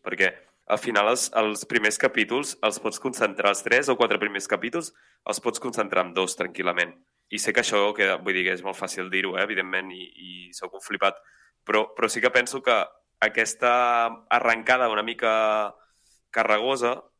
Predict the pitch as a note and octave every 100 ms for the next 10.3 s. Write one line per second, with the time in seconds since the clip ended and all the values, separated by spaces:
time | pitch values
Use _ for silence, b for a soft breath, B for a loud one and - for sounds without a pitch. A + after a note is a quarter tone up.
0 | _ _ G2 G#2 G2+ G2+ F#2+ F#2+ F#2 F#2
1 | _ _ - G#2 F#2+ F#2+ F#2 F#2 A#2 B2
2 | - G#2 F#2+ G#2 - - _ F#2 F2+ F#2
3 | F#2 F#2 F#2 F#2 - _ - G2 - G2
4 | F2+ - b b b b b B2 B2+ G#3
5 | - - _ _ - G#2+ G2 G2 F#2+ F2+
6 | F#2 F2+ F2 F2 _ _ _ _ _ _
7 | - - A#2 B2+ C3 C3 C#3 B2+ A#2+ -
8 | A#2 A2 A#2+ A#2 B2 A#2 G#2+ G#2+ G2+ F#2+
9 | F#2+ G2+ A#2 A2 G#2 G2+ F#2+ G2+ F#2+ G2
10 | F#2+ F#2+ F#2